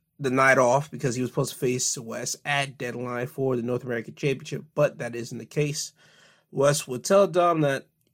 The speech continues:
you need to hear it from your own father to figure out who's gonna be your next opponent. So we would get Rey Mysterio on the Titantron, and Rey will tell Dom that he'll be facing Dragon Lee at Deadline, and Rey will be in the corner of Dragon Lee.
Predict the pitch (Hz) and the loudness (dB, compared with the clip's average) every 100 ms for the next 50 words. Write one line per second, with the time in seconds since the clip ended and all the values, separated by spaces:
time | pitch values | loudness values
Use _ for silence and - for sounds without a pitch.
0 | _ _ _ _ 147 165 160 151 131 143 | _ _ _ _ -2 2 4 2 2 2
1 | 143 131 143 131 127 131 123 143 135 123 | 2 0 -2 0 2 2 2 2 2 0
2 | 113 123 - 123 120 120 135 123 123 123 | -4 -6 -4 0 0 -2 -4 -6 -6 -6
3 | 120 117 123 123 - - _ _ _ - | -6 -4 -4 -4 -8 -12 _ _ _ -10
4 | - 156 127 110 _ _ _ _ _ - | 0 2 2 -2 _ _ _ _ _ 0
5 | 160 170 170 135 139 151 117 123 143 147 | 2 4 2 0 0 2 2 2 2 0
6 | 143 143 135 127 131 139 - 135 135 123 | 2 4 4 4 2 2 0 0 0 -2
7 | 127 131 131 131 120 117 123 127 127 135 | -2 0 0 0 -2 -2 -2 -2 -4 -4
8 | 127 113 120 123 127 120 127 123 120 - | -4 -2 0 2 0 -2 -6 -8 -8 -6
9 | 131 131 120 120 123 120 120 120 123 - | -4 -4 -6 -2 -2 -2 -4 -4 -4 -6
10 | 120 123 - 120 113 113 113 120 139 - | -8 -8 -8 -10 -10 -10 -8 -6 -8 -12
11 | _ _ _ - 139 127 139 131 127 131 | _ _ _ 0 0 4 2 2 0 0
12 | 127 123 113 131 123 127 - 120 117 120 | 0 -2 -2 -2 0 0 -2 -6 -4 -4
13 | 117 127 156 - | -4 -2 0 -2